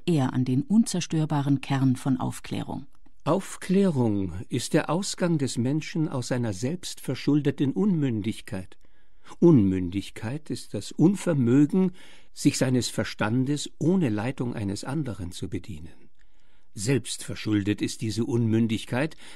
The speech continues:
Speaker 2: wenn die Ursache derselben nicht am Mangel des Verstandes, sondern der Entschließung und des Mutes liegt, sich seiner ohne Leitung eines anderen zu bedienen. Sapere aude,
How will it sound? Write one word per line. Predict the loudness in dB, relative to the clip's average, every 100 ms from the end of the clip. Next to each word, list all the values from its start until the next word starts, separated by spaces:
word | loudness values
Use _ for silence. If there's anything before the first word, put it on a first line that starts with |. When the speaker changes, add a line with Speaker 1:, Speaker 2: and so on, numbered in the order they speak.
| -2
Speaker 2:
wenn | 4 6
die | 6
Ursache | 4 4 4 4 2 2
derselben | 2 4 4 4 4 4 2 -6
nicht | 4 4 4 -4
am | 0 2
Mangel | 4 4 4 4
des | -2 -8
Verstandes, | -6 -8 -8 -6 -2 0 0 0 -4 -10 -14 -14 -14 -6
sondern | 2 2 4 0
der | 0 0
Entschließung | -2 -2 -4 -2 -2 -2 -2 0 0
und | -2 -2
des | -2 -4
Mutes | -4 -4 -4 -8 -10
liegt, | -8 -6 -8 -12 -14 -14 -8
sich | 4 4 4 2
seiner | 2 2 0 -2
ohne | 6 8 10 8 4
Leitung | 2 2 2 0 -2 -2
eines | -2 -2 -2 -4 -2
anderen | 0 0 -4 -8 -10
zu | -8 -10
bedienen. | -8 -8 -8 -8 -10 -14 -14 -14 -14 -14 -14 -14 -14 -14 -12
Sapere | -4 0 0 0 0 0 0
aude, | 2 0 0 -2 -4